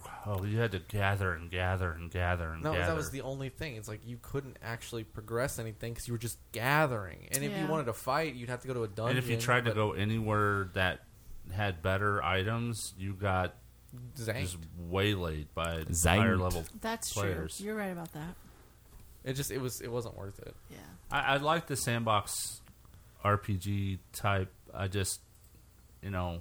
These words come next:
Speaker 1: I, I wanna, I wanna have a fair shot at, at being good at the game. You
Speaker 4: Yeah, that's
Speaker 1: know?
Speaker 4: understandable.
Speaker 1: And that's a bad, that's a problem with the, most of these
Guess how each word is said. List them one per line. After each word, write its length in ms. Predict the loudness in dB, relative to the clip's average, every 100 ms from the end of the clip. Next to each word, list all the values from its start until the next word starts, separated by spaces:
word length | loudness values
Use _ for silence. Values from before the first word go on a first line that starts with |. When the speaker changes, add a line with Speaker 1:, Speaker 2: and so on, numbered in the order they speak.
| -8
Speaker 1:
I, 140 | -10 -8
I 40 | -4
wanna, 340 | 0 0 -2 -6 -20 -20 -20 -20 -20 -18 -6
I 60 | -2
wanna 160 | 2
have 100 | 2
a 60 | 0
fair 240 | 0 0
shot 420 | 0 0 0 0 -2
at, 140 | -6 -8 -20 -20 -20 -20 -20 -20 -20 -10
at 160 | -6 -2
being 240 | -2 -2 -2
good 160 | -4
at 100 | -4
the 80 | -10
game. 320 | -10 -10 -12 -14 -20 -20 -20 -20 -14 2
You 80 | 4
Speaker 4:
Yeah, 60 |
that's 160 | 6 6
Speaker 1:
know? 40 |
Speaker 4:
understandable. 540 | 6 6 6 6 4 0 -8 -20 -20 -20 -20 -20 -20 -20 -20 -20 -20 -20 -20 -20 -20 -20 -20 -20 -20 -20 -16 -4
Speaker 1:
And 80 |
that's 200 | -2 0
a 40 | 4
bad, 220 | 6 6
that's 220 | 4 0
a 40 | 2
problem 360 | 4 6 4
with 160 | 2 0
the, 80 | 0
most 280 | 2 2 2
of 40 |
these 280 | 0 0